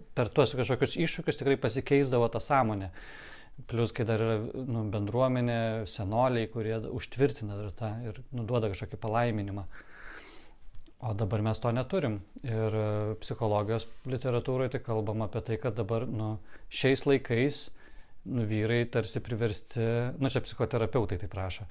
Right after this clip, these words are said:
kad priversti psichoterapijoj save inicijuot, nu, kad per psichoterapiją, per savianalizę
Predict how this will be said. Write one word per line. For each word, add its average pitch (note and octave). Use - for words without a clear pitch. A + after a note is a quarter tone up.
kad -
priversti G#2+
psichoterapijoj B2+
save A2+
inicijuot, G#2+
nu, G#2
kad G2
per A#2
psichoterapiją, B2
per G#2+
savianalizę A2